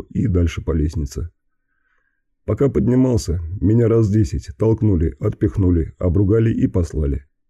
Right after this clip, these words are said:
А ведь идти-то всего ничего. Да, совсем с ума сошли с этими танцами. То ли дело в наше время. Блин,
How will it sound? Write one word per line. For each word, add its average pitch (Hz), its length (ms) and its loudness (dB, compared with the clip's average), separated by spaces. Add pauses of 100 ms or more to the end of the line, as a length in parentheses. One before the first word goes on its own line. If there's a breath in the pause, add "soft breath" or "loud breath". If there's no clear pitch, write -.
(240)
А 101 120 0
ведь 123 220 2
идти-то 117 500 -2 (120)
всего 123 300 -2
ничего. 90 560 0 (1200)
Да, 92 520 0 (200)
совсем 139 380 -2
с - 100 -2
ума 101 200 2
сошли 85 320 0
с - 100 -10
этими 87 280 0
танцами. 76 560 -4 (420)
То 143 120 0
ли 120 120 2
дело 101 260 2
в 90 60 0
наше 92 260 0
время. 85 400 0 (640)
Блин, 90 440 0